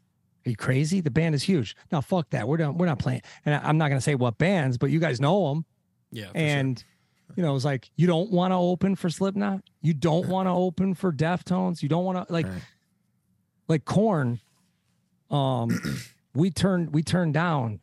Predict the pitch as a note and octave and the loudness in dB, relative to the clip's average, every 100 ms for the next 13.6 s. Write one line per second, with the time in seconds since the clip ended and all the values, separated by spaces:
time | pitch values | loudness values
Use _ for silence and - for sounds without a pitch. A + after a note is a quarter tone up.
0 | - D#3 D3+ E3+ E3 - D#3+ D#3 C#3 D3+ | -2 0 2 0 0 -2 -2 0 -2 0
1 | D#3 C3 B2 - G3 D3 B2 G#2+ G#2 - | 0 0 -2 0 0 0 -2 -4 -4 -2
2 | B2 G2+ B2+ C3+ C3+ C#3+ D3+ C#3 B2+ C3 | -2 -2 -4 -2 0 0 0 0 -2 -4
3 | - G3 D3+ E3+ F#3+ E3+ A#2 - _ _ | -2 -2 -2 -2 0 -2 -4 -8 _ _
4 | _ F3+ F3 E3+ B3+ D4 B3 A#3+ A#3 D3 | _ 0 2 2 2 2 2 2 2 2
5 | F3+ A3 B2 - _ - D3+ D3+ F#3+ C#3 | 2 2 0 -6 _ -2 2 2 2 0
6 | G#2+ F#3 D#3+ C#3+ C#3+ D#3+ - G2+ F#2 _ | 0 0 0 -2 -2 -2 -4 -8 -10 _
7 | _ _ - E3+ G3 E3+ - E3 D3 C3+ | _ _ -2 0 2 2 2 2 0 2
8 | E3+ D#3 - B2+ A#2 B2+ C#3 C3+ A#2+ A#2 | 0 0 -2 -4 -4 -4 0 0 0 -2
9 | A#2+ A#2+ A#2 C#3 A#2+ G#2 _ _ _ A#2+ | -4 -4 -2 -2 -2 -12 _ _ _ -16
10 | - F#2+ F#2 - _ _ _ _ _ _ | -12 -12 -12 -16 _ _ _ _ _ _
11 | _ _ _ _ - B2 B2 - A#2 C3+ | _ _ _ _ -12 -12 -12 -16 -16 -14
12 | - A2 D3 E3 A3 A3+ A3 G3+ F#3 - | -12 -12 -6 -6 -6 -4 -2 -2 -6 -12
13 | B2 C#3+ A3 F3+ D#3+ D#3+ | -8 -6 -4 -2 -4 -6